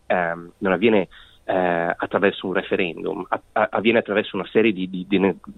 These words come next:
negoziazioni da, tra enti che si ri-, riconoscono in qualche maniera sovrani. Questo non è una novità, questo è già successo e credo che ne parleremo la settimana prossima e sta succedendo in un sacco di, di altri paesi al mondo.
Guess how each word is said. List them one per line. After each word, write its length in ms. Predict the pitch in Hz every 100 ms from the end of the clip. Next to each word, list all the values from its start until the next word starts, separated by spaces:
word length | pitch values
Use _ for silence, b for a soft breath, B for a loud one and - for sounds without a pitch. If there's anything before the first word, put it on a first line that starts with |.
| 117 -
negoziazioni 640 | 113 110 - 113 - 127
da, 140 | 104 92 _
tra 180 | - 110
enti 460 | 107 127 - 156
che 140 | 135 98
si 80 | 110
ri-, 180 | 101 - B
riconoscono 680 | 131 127 143 139 147 - 117
in 100 | 104
qualche 340 | - 120 - 113
maniera 420 | 110 95 92 -
sovrani. 500 | - 90 87 78 85 - B B B B _
Questo 340 | - 175 175 143
non 140 | 107
è 80 | 117
una 180 | 107 92
novità, 380 | 92 104 101 -
questo 200 | 98 -
è 40 |
già 100 | 107
successo 480 | - - 101 87 104
e 120 | - _
credo 200 | 104 95
che 80 | -
ne 80 | -
parleremo 360 | 85 85 92
la 80 | 87
settimana 360 | - - 87 87
prossima 400 | 110 123 - 90
e 60 | -
sta 160 | 131
succedendo 680 | 120 - 101 90 90 92 92 B B B
in 140 | 104 95
un 80 |
sacco 320 | - 92 - 87
di, 180 | 90
di 100 | 92
altri 200 | 92 -
paesi 320 | - 82 78 82
al 80 |
mondo. 400 | 85 82 87 87